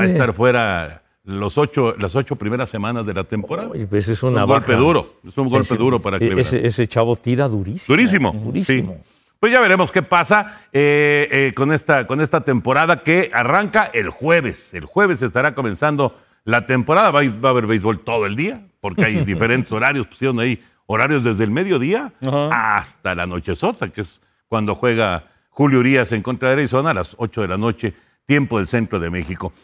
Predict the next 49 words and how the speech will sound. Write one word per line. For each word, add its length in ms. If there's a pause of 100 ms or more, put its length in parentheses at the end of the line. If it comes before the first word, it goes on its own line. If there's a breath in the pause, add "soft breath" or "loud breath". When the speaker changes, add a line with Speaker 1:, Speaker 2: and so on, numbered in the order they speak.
(120)
Speaker 1:
Otra 320
cosa 340
que 240
me 220
encontré 880 (520)
y 220
que 400
además 300
es 80
muy 120
merecido, 500 (260 soft breath)
Shohei 420
Ohtani, 560 (180)
independientemente 880
de 180
que 200
todavía 360
no 140
tiene 200
el 100
gran 220
contrato 480
que 80
se 100
espera 300
que 120
va 80
a 60
tener, 300 (180)
Speaker 3:
Ujú. 360 (180)
Speaker 1:
pero 160
este 120
es 60
su 80
último 340
año, 200
¿no? 140
De, 120
Speaker 2:
Sí, 220
sí, 60
Speaker 1:
de 80
Speaker 2:
sí. 160
Speaker 1:
contrato 380
con 120
los 120
Serafines, 520 (520)
pero 280
aún 300
así, 500